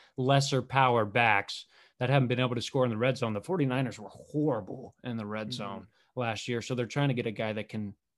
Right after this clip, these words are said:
Speaker 1: I guess, score within five yards with that, and then hopefully add that to, to Mitchell, and hopefully Sermon can do something, 'cause I really like that guy, and I hope he has a lot of potential in that offense. So we'll see.
Speaker 2: He was a beast at Oklahoma.
Speaker 1: Oh
Speaker 2: That's
Speaker 1: my
Speaker 2: all I'll
Speaker 1: God.
Speaker 2: say.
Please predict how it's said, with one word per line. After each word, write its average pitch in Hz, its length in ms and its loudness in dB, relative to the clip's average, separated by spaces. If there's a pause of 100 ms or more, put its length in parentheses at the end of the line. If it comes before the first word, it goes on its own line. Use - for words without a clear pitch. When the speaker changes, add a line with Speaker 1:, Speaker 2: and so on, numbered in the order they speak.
(260)
Speaker 1:
I 98 60 -16
guess, 104 180 -10
score 110 580 -4 (320)
within 113 440 -2
five 101 360 -2
yards 110 360 0
with 110 180 -8
that, 107 260 -2
and 110 80 -6
then 107 120 -4
hopefully 101 500 -8 (460)
add 107 300 -4
that 104 320 -6
to, 107 240 -6 (100)
to 110 80 -6
Mitchell, 110 400 -4
and 104 80 -8
hopefully 120 320 -6
Sermon 104 380 -8
can 123 320 -4
do 107 100 -4
something, 113 320 -8
'cause 120 140 -10
I 110 60 -6
really 120 260 -2
like 110 280 -4
that 104 200 -8
guy, 107 160 -4
and 110 100 -4
I 107 60 -4
hope 117 200 -6
he 110 120 -10
has 107 320 -10 (600)
a 123 40 -6
lot 127 160 2
of - 80 -8
potential 120 420 -4
in 113 60 -4
that 110 160 -4
offense. 117 500 -6
So 117 120 -12 (480)
we'll 127 100 -12
see. - 140 -4
Speaker 2:
He 170 40 4
was 170 120 6
a 117 60 0
beast 127 360 2
at 110 60 -2
Oklahoma. 104 600 -6 (280)
Speaker 1:
Oh 135 100 -2
Speaker 2:
That's 127 120 2
Speaker 1:
my 110 100 2
Speaker 2:
all 104 80 0
I'll 104 80 2
Speaker 1:
God. 95 280 -2
Speaker 2:
say. 90 60 -14